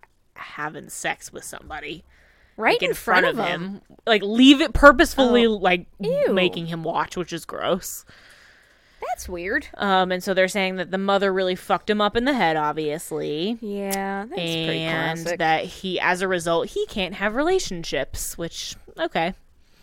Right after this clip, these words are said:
Speaker 2: <laughs>
Speaker 1: Um,
Speaker 2: Okay.
Speaker 1: <laughs>
Speaker 2: I guess.
Speaker 1: Okay. Um, but yeah. So they're saying that he has to have, wherever he takes them, there has to be a lot of privacy 'cause he has a lot of time to really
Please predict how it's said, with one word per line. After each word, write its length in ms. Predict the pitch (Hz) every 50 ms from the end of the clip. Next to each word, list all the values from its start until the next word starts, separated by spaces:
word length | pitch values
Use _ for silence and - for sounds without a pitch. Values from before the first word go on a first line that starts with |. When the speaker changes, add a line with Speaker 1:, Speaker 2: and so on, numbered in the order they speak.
| - - - - - - - _ _ _ _
Speaker 2:
<laughs> 40 | - 311 - - 440 480 494 508 285 294 277 262 254 285 - _ _ - - - - - - - - - - - - - - -
Speaker 1:
Um, 560 | - 196 202 202 202 196 196 202 202 202 196
Speaker 2:
Okay. 100 | 254 262 - 571 571 539 508 - -
Speaker 1:
<laughs> 320 | - - 226 - - - -
Speaker 2:
I 60 | 415 539 466
guess. 460 | 262 220 254 349 440 - - - - - - - - 480 523
Speaker 1:
Okay. 280 | 508 - 226 180 180 233 240 - - - _ _ _ _ _ _ _ _ _ _ _ - - _ _ _ _ _ _ -
Um, 880 | 196 214 214 214 208 208 208 208 208 202 208 208 208 208 208 208 208
but 180 | 190 208 170 123
yeah. 260 | 170 180 127 110 - 190 - - _ _ _ _ _ _ _ _ - - - _ _ _ _ _ -
So 320 | - - 220 208 202 208 202
they're 140 | 190 202 202
saying 300 | 196 - 220 208 202 202
that 160 | 196 165 160
he 140 | - 214 202
has 280 | 185 196 185 196 202 -
to 60 | -
have, 360 | 220 - - 196 185 180 156 -
wherever 320 | 175 180 196 214 226 269
he 180 | 277 262 254 240
takes 460 | 196 - - - 175 170 - - -
them, 340 | - - 226 226 233 226 226
there 100 | 220 196
has 220 | 180 175 165 160 -
to 40 | -
be 100 | 175 165
a 60 | 156
lot 140 | 151 151 -
of 80 | 151
privacy 580 | - - 143 - - - - - - - - -
'cause 200 | - - 165 156
he 120 | - 165
has 220 | 165 165 165 156 151
a 60 | -
lot 500 | - 143 156 160 175 185 185 185 185 185
of 140 | 185 175 -
time 580 | - - 180 170 139 113 135 127 117 135 135 165
to 120 | - 151
really 600 | 151 151 151 151 143 139 135 139 131 123 127 135